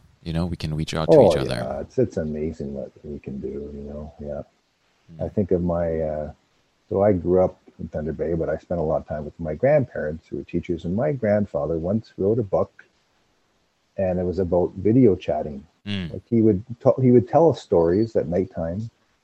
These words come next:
Speaker 2: but then he was also, he was an artist, so he'd actually make the book after. And the
Speaker 1: Yeah.
Speaker 2: one was about talking over the phone. It was just like, and sure enough, now we're doing it. And that was like, you know, well,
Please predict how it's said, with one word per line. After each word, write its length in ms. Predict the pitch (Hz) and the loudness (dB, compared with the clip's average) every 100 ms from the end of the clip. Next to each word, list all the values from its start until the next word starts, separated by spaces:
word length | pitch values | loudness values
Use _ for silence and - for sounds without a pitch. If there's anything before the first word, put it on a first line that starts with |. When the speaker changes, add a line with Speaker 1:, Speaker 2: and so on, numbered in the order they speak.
| - | -10
Speaker 2:
but 100 | 85 | -4
then 160 | 90 87 | -2 0
he 120 | 85 | 0
was 120 | 85 | 0
also, 580 | 90 87 - 85 82 80 - _ _ _ | 0 0 0 0 0 -4 -10 _ _ _
he 80 | 104 | 0
was 120 | 90 | 0
an 100 | 78 | -2
artist, 380 | 76 82 - - | -2 -4 -6 -8
so 120 | 85 | -6
he'd 240 | 78 104 95 | 0 2 2
actually 360 | 90 - 92 | 0 -4 -6
make 280 | 85 71 - | -4 -6 -6
the 60 | 117 | -4
book 300 | 151 220 - - | 0 0 0 -8
after. 380 | - - - 78 _ _ | -10 -12 -14 -14 _ _
And 160 | 92 90 | -6 -2
the 60 | 104 | 2
Speaker 1:
Yeah. 60 | |
Speaker 2:
one 220 | 98 107 | 2 4
was 140 | 113 117 | 4 4
about 380 | 95 95 107 - | 4 4 2 0
talking 360 | - 101 107 | -2 0 0
over 160 | 98 110 | 2 2
the 100 | 123 | 2
phone. 360 | 180 220 98 - _ - | 0 0 -2 -6 _ -8
It 60 | |
was 80 | 113 | -6
just 120 | 123 | 0
like, 160 | 131 - _ _ _ - | -2 -2 _ _ _ -4
and 120 | 131 | -2
sure 160 | - 202 | 4 6
enough, 220 | 214 - | 6 6
now 140 | 131 | 6
we're 100 | 151 | 8
doing 220 | 151 208 131 | 8 6 6
it. 80 | |
And 120 | 87 117 | 4 2
that 120 | 131 | 4
was 120 | 120 | 4
like, 160 | 127 - - | 2 0 -4
you 80 | 117 | -4
know, 180 | 123 127 _ _ _ _ _ _ _ _ - - - - _ - | -4 -8 _ _ _ _ _ _ _ _ -20 -20 -20 -20 _ -8
well, 280 | 82 90 | -6 -6